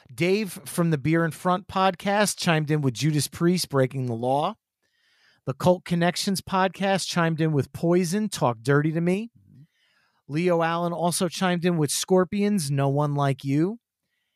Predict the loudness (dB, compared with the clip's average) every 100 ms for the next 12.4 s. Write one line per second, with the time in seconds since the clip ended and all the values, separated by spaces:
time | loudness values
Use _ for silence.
0 | _ -4 0 2 0 -2 2 2 2 0
1 | 2 2 0 -4 -2 0 0 0 0 0
2 | 0 -2 -2 -2 0 0 0 0 0 -2
3 | -6 -12 _ _ 0 0 2 0 0 -2
4 | -8 _ _ _ _ _ _ _ -8 -8
5 | -2 0 0 0 -2 0 0 0 2 0
6 | 0 0 0 0 -2 0 0 2 0 -2
7 | -4 0 2 2 2 0 0 -2 -2 -2
8 | -2 -4 -2 0 0 0 -2 -8 _ _
9 | -8 -2 0 0 0 0 -2 -4 -2 2
10 | 2 0 -6 -8 -16 _ _ _ _ -6
11 | -2 0 2 2 0 -2 -6 -8 -8 -10
12 | -12 -14 -18